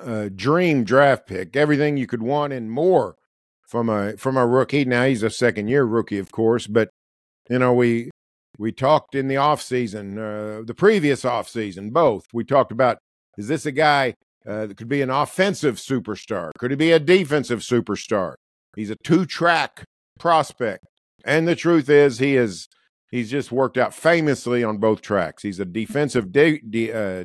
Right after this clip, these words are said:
defensive difference maker, and he's an offensive plus in any kind of way you can measure. And what I like about him is he's getting more rough and tumble the longer the season goes. So the, the Chet Holmgren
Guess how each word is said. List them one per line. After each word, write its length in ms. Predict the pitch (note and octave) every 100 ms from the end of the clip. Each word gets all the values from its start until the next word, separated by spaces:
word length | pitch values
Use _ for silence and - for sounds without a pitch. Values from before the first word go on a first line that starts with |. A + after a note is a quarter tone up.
| E2 -
defensive 560 | A#2 C3 B2 G#2 E2
difference 440 | D#3+ G#3+ A#3+ F3+ G#2
maker, 420 | G2 F2 G2 A#2+ _ _ _ _
and 200 | B2+ A#2
he's 280 | A#2+ B2 G#2
an 140 | A2+
offensive 720 | A#2 D3+ F3+ D3+ D3+ C#3+ A#2+
plus 440 | - C#3 C#3+ D3 D#3+
in 160 | C#3+
any 300 | C#3+ D3 D3
kind 260 | A#2+ C#3 C#3
of 60 | C3
way 200 | C3+ C3+
you 140 | C3
can 200 | B2+ B2
measure. 420 | D#3+ G3 G#2 D#2 - _ _ - - -
And 320 | C#3+ B2+ A#2+
what 200 | B2 C3+
I 240 | B2 F3+
like 280 | F3 D#3 D3+
about 340 | D3 D3 D#3+
him 160 | F3+ E3
is 180 | C#3+ G2+
he's 180 | A#2+ G2+
getting 380 | D3+ D#3 A#2
more 320 | B2 D3 F3 C#3
rough 300 | C3 D3 D3+
and 180 | C#3+
tumble 460 | C3+ E3 E3 C3 D3+
the 140 | B2
longer 380 | G2+ A2+ C#3+ D3+
the 120 | D3+
season 500 | C#3 D3 F3+ D3 A2+
goes. 300 | G2+ G2 D#2+ - _ _ _ -
So 380 | C#3+ B2+ A2 - _ _ G2+
the, 300 | A#2+ A#2+ G#2+
the 100 | A2+
Chet 300 | - F#3+ E3+
Holmgren 600 | C3+ G#3 F#3 C#3 C3+